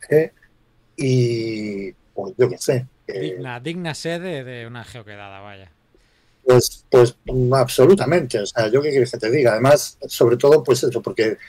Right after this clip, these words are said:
Speaker 1: seguramente tendríamos, eh, apoyo institucional. Con, con, tú vas ahí a Cariño y les dices, "Oye, mira, que somos geólogos, venimos a hacer esto". Pues,
Speaker 2: Bueno,
Speaker 1: a
Speaker 2: y
Speaker 1: lo mejor te
Speaker 2: además,
Speaker 1: ponen
Speaker 2: además que acaba de ser nombrada, ¿no? Y, eh,
Speaker 1: Nombrada, sí,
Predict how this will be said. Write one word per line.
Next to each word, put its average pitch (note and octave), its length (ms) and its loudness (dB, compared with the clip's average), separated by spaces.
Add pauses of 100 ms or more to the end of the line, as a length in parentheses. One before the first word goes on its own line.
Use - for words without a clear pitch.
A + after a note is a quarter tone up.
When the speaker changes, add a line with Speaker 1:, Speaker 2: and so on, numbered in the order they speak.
(160)
Speaker 1:
seguramente C#3+ 560 2
tendríamos, C#3+ 800 4 (380)
eh, C#3+ 440 2
apoyo C#3+ 320 4
institucional. B2+ 800 -2 (160)
Con, G#2 500 -10 (140)
con, G#2 300 -14 (440)
tú B2 100 -2
vas B2 180 0
ahí B2 140 4
a A#2+ 80 2
Cariño B2 360 4
y G#2+ 40 -2
les A2+ 100 2
dices, B2+ 140 8
"Oye, C#3 140 6
mira, C3+ 180 2
que G#2+ 60 -2
somos B2+ 260 -4
geólogos, D3 320 6
venimos B2+ 280 -2
a C3+ 60 0
hacer B2+ 180 0
esto". - 240 -16 (1500)
Pues, - 180 -6
Speaker 2:
Bueno, F#3 100 -12
Speaker 1:
a - 40 -6
Speaker 2:
y - 20 -4
Speaker 1:
lo - 60 -6
mejor B2+ 140 -4
te C#3+ 60 4
Speaker 2:
además, - 320 2
Speaker 1:
ponen D#3 200 -20
Speaker 2:
además C3 260 -12
que G#3+ 80 -12
acaba D#3 300 -4
de F3+ 120 -4
ser D#3 380 -8
nombrada, D3 720 -6
¿no? G3+ 300 -18
Y, C3+ 260 -18
eh, A#2+ 280 -20
Speaker 1:
Nombrada, C3 260 4
sí, - 140 -12